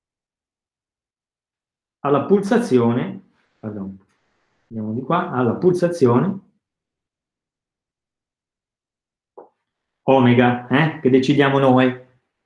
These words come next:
quindi avrà una frequenza, se volete questo è uguale a due pi greco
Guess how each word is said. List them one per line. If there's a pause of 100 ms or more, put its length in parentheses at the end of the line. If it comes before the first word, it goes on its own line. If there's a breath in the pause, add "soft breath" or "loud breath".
(160)
quindi
avrà
una
frequenza, (880)
se
volete
questo
è
uguale
a
due
pi
greco